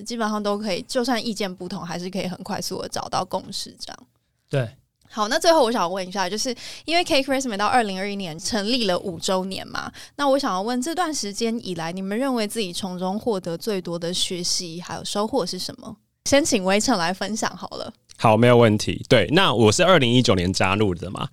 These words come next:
Speaker 3: 所以如果说，呃，二零二一五月二号，我算是，呃，在这边就是两年多的时间。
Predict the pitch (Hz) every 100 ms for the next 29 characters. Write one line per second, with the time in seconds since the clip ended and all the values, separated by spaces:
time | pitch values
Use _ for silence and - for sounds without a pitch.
0 | - - - 147 135 123 127 123 117 117
1 | 113 120 160 127 127 123 123 127 95 113
2 | 113 101 110 90 82 82 110 95 110 95
3 | 87 87 85 107 110 104 95 95 92 98
4 | 76 73 90 92 92 85 - 85 80